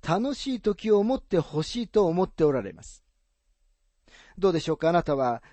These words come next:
クリスチャンとして楽しい時を過ごしておられるでしょうか？さて、四つ目の賛歌、あるいは歌にやってきました。これらの歌は民謡のようなものです。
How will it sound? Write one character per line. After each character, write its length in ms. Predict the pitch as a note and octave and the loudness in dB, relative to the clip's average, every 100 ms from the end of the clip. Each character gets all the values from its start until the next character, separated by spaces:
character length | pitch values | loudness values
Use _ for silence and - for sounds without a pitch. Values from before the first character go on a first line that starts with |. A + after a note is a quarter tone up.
| - | -8
ク 140 | G#3 | -4
リ 100 | B3 | -2
ス 60 | - | -2
チ 100 | G#3 | -4
ャ 40 | |
ン 40 | |
と 140 | D#3+ D3+ | -2 -6
し 100 | - | -6
て 260 | C#3 A#2 - _ - | -8 -8 -12 _ -6
楽 300 | F3 A#3+ C4+ | -4 -4 -6
し 180 | - | -6
い 60 | B3+ | -6
時 280 | G#3 F#3 A#3 | -6 -4 0
を 100 | G3+ | -2
過 160 | - | -2
ご 120 | F3+ G#3 | -4 -4
し 80 | |
て 140 | - G3+ | 0 2
お 140 | E3 | 4
ら 120 | E3+ | 4
れ 120 | F#3+ E3+ | 4 2
る 40 | |
で 100 | B2 | -4
し 140 | - | -12
ょ 40 | - | -18
う 20 | |
か？ 180 | _ _ _ _ _ _ _ _ _ _ _ _ _ _ _ _ _ _ _ _ _ _ _ _ | _ _ _ _ _ _ _ _ _ _ _ _ _ _ _ _ _ _ _ _ _ _ _ _
さ 200 | G3+ G3 | -2 0
て、 160 | F3 | 2
四 160 | E3 F3 | 2 0
つ 260 | - - | -4 -10
目 120 | C#4+ C4+ | -6 -2
の 140 | F#3+ | -2
賛 260 | - G3 D3+ | 0 -2 -2
歌、 380 | - A#2 G#2 - | -8 -8 -10 -8
あ 120 | E3+ | -2
る 80 | F3+ | 0
い 80 | F3 | 2
は 120 | F3+ | 4
歌 300 | D#3+ D#3+ A3 | 2 2 2
に 140 | A#3 F#3+ | 2 2
や 100 | F#3 | 2
っ 100 | - | 2
て 120 | G3 | -4
き 100 | C3 | -4
ま 100 | A#2 | -14
し 120 | - | -16
た。 80 | - _ _ _ _ _ - _ | -20 _ _ _ _ _ -20 _
こ 120 | - G3 | -2 2
れ 100 | A3 | 4
ら 140 | G#3 | 2
の 80 | F3 | 0
歌 200 | E3 F#3 | 0 4
は 160 | F#3+ | 4
民 300 | D#3 E3 A3+ | 4 0 -2
謡 200 | B3 A#3+ | -2 -2
の 120 | A3+ G3 | 0 0
よ 140 | F3+ | 0
う 40 | |
な 120 | F#3 G3 | 0 0
も 120 | C3+ | -2
の 60 | |
で 120 | F3+ _ | -10 _
す。 200 | - | -20